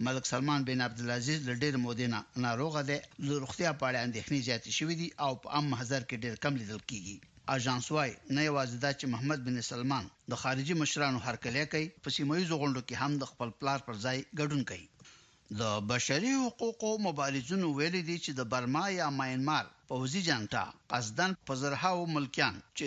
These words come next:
د حکومتي عسکرو او د رژیم د وسلوالو مخالفانو ترمنځ په جګړو کې بند پاتې دي، په ولږه او فاقه کې ساتي. د بشري حقوقو سازمانونو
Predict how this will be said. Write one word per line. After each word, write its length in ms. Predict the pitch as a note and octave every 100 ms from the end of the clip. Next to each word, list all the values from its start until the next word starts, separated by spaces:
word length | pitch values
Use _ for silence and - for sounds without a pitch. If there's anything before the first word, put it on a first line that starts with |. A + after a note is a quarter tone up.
| C3+
د 160 | C3
حکومتي 400 | B2 B2 C#3 B2 D3+
عسکرو 440 | A2 - D#3+ F#3 F#3+ -
او 60 | C#3+ B2
د 120 | C3+
رژیم 220 | C3 D3 E3+
د 140 | C#3+
وسلوالو 480 | B2+ - C3+ F3 E3
مخالفانو 560 | C#3+ B2 B2 A2+ B2+ A#2+ A2
ترمنځ 380 | A#2+ A#2+ C#3+ A2+ - - -
په 60 | C#3
جګړو 280 | C3+ C3+ D#3 C#3+
کې 140 | B2+
بند 160 | D#3 E3+ -
پاتې 240 | C#3 C3 A#2+
دي، 100 | D3+ - _
په 60 | C#3
ولږه 280 | C3+ D3+ C#3 A#2+
او 60 | A#2+
فاقه 240 | A#2+ - C3+
کې 100 | B2 -
ساتي. 320 | G#2 - F#2 - - _ _ C3
د 20 | B2
بشري 320 | C3 C3+ C3+
حقوقو 440 | C#3 B2 C3 - -
سازمانونو 580 | C3+ A#2+ C3 C3+ C3+ C3